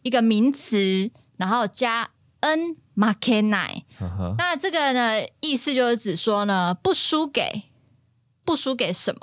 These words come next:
Speaker 2: 嗯哼，嗯哼。
Speaker 1: 那例如说，“世間の目線に負けない”。
Speaker 2: 嗯哼。
Speaker 1: 就是不输给世人
Speaker 2: 不输给世人。
Speaker 1: 冷漠的眼神。
Speaker 2: 嗯。那如果说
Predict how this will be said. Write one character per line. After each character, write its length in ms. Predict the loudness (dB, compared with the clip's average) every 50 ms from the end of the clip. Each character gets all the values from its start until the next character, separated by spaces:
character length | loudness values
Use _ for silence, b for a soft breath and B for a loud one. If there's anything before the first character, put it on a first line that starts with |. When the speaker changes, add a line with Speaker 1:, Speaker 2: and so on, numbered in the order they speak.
| -14 -6 -2
Speaker 2:
嗯 140 | 0 0 2
哼， 120 | 2 2 2
嗯 240 | 2 2 0 0
哼。 60 | 0 2
Speaker 1:
那 240 | 2 2 0 -2 -4 b b -4
例 180 | -2 0 0
如 240 | 2 2 0 0 -2
说 440 | -2 -2 0 0 0 0 -2 -4 -6 b b b
，“世 200 | b -2 -2 0
間 220 | 0 2 2 2 4
の 120 | 4 4
目 140 | 4 4 4
線 200 | 4 4 2 4
に 140 | 4 4 4
負 220 | 4 4 4 2 0 -2
け 260 | 0 2 4 4 4
な 200 | 4 2 2 -2
い”。 40 | -4 -10 -18 _ _ -2
Speaker 2:
嗯 140 | 0 0 2
哼。 340 | 2 2 2 4 2 2 0 -4 B B B B B B B B B B B _ _ _ _ _ _ _ _ -4
Speaker 1:
就 140 | -2 -2 0
是 320 | 2 2 2 2 2 0 -2 _ -2
不 100 | -2 -2
输 240 | 0 2 0 2 2
给 160 | 2 2 2
世 0 |
人 60 | 2
Speaker 2:
不 40 | 2
输 80 | 2
给 160 | 4 4 4 4
世 180 | 4 2 0 0 -2
人。 140 | -6 -8 -12 -12 -14 -8 -4
Speaker 1:
冷 140 | -2 0 0
漠 260 | 2 2 2 2 2
的 160 | 0 -2 -4 -4
眼 240 | -4 -4 -4 -4 -4 -4
神。 240 | -4 -4 -4 -6 -6 -4
Speaker 2:
嗯。 40 | 0
那 60 | 2 4
如 60 | 4
果 80 | 4 4
说 120 | 2